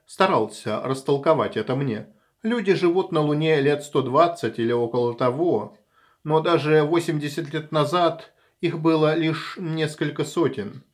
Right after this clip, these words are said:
Человеческие существа действительно не приспособлены биологически к рождению детей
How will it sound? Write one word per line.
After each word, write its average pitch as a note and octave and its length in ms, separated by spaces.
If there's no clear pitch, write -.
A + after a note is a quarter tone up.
Человеческие G#3+ 800
существа F3 1040
действительно E3 920
не F#3+ 140
приспособлены E3 840
биологически C3+ 1000
к - 60
рождению D3+ 600
детей C#3+ 640